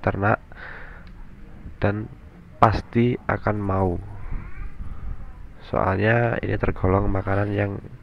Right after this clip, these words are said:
paling disukai untuk kambing. Di dalam, eh, bonggol jagung ini juga mengandung banyak sekali protein, seperti halnya untuk, eh,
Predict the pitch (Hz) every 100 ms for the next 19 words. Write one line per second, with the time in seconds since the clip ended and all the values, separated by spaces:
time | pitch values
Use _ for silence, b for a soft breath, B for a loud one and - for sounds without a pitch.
0 | - - - - 98 98 - - 101 107
1 | - 101 - 107 - - - B B -
2 | 107 104 101 92 95 - - - - -
3 | - - B B B B B B - -
4 | - - - - - - - 101 107 101
5 | 110 123 131 131 - - - - 52 -
6 | - - 101 92 101 - 98 - 92 90
7 | 104 - - 92 95 92 90 95 95 92
8 | 98 - 90 92 92 95 - - 90 -
9 | - 95 107 117 120 B B B B -
10 | - 98 95 92 90 90 92 110 120 123
11 | - - 107 101 - 120 - B B B
12 | B - - B B B B - - -
13 | - - 98 98 95 92 90 90